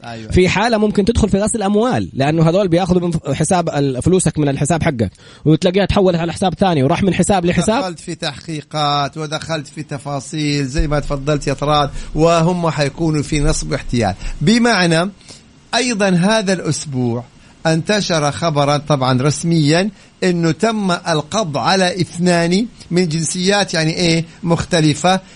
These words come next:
Speaker 1: من اللي كانوا يرسلوا رسائل في الواتس وفي وسائل التواصل إنه إحنا، آه، توكلنا، آه، تطبيق توكلنا تدفع لنا مبلغ، وإحنا قادرين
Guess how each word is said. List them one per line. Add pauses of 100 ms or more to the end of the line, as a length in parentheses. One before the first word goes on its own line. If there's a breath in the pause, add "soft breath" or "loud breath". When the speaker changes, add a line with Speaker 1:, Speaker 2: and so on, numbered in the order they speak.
(160 loud breath)
Speaker 1:
من
اللي
كانوا
يرسلوا
رسائل
في
الواتس
وفي
وسائل
التواصل (320 loud breath)
إنه
إحنا، (500 loud breath)
آه، (100)
توكلنا، (480)
آه،
تطبيق
توكلنا (220 soft breath)
تدفع
لنا
مبلغ، (240 loud breath)
وإحنا
قادرين